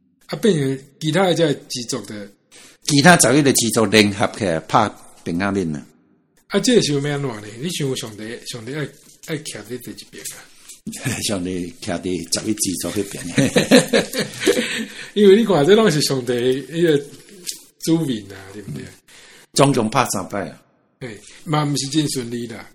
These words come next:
Speaker 2: 嗯。
Speaker 1: 就是
Speaker 2: 头两摆拢失败。
Speaker 1: 有，有啥物用空城计啊？
Speaker 2: 嗯。
Speaker 1: 有啥物问题啊？最后是拍，拍赢啦。
Speaker 2: 嗯，嗯，嗯。
Speaker 1: 但是平雅悯这个支族煞无去啊。
Speaker 2: 无啦，那照伊写是查甫草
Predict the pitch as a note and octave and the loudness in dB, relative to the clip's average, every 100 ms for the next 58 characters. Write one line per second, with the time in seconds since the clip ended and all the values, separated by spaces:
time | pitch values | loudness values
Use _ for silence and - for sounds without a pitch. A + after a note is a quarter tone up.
0 | _ G#2 F#2 D2+ B2 - B2+ A#2 A#2 - | _ -6 -6 -6 -8 -8 -8 -8 -10 -4
1 | G#2+ G#2 F2+ A#2 G#2 G2 G2+ - - E2 | -2 -2 -2 -2 -2 -2 -4 -6 -6 -8
2 | D#2 D2+ D3 C3+ C3+ C#3 D#3+ F3+ D3 B2 | -8 -8 -6 -6 -6 -6 -4 -4 -4 -4
3 | F3 E3 C#3 C3+ C3+ F3 C#3 B2+ A#2 A#2+ | -4 -4 -4 -4 -6 -4 -2 -2 -4 -6
4 | - C3 C3+ B2+ G#2+ G2 F#2 F2+ - - | -6 -4 -4 -6 -10 -14 -14 -14 -18 -20
5 | - - - F#3+ E3 B2+ G#2+ G#2+ C3+ B2+ | -20 -20 -2 0 2 0 -6 -10 -8 -8
6 | A2 - - C3 G2 E2 - - - F#2+ | -10 -18 -14 -12 -12 -16 -18 -20 -12 -10
7 | E2 E2+ D#2 E2+ D#2+ - E3+ E3 D3+ D#3+ | -8 -10 -10 -12 -14 -6 -2 -2 0 2
8 | D#3 D3+ - - B2+ C#3 E3+ F3+ D#3 C3+ | 2 -2 -10 -8 -6 -6 -6 -6 -4 -4
9 | B2 - G#2 G#2 G2+ G#2 - - - - | -4 -8 -14 -14 -14 -14 -16 -18 -20 -20
10 | - _ - A2 A#2+ G2+ G#2+ G#2+ - D#3 | -20 _ -6 0 0 0 -2 -6 0 2
11 | C3+ A2+ - C#3 G#2+ G2 F2 E2 - F#2+ | 2 0 2 0 0 -2 -4 -4 -4 -2
12 | A#2 A2+ A2 A2 G2 F2+ | -2 -2 0 0 0 -2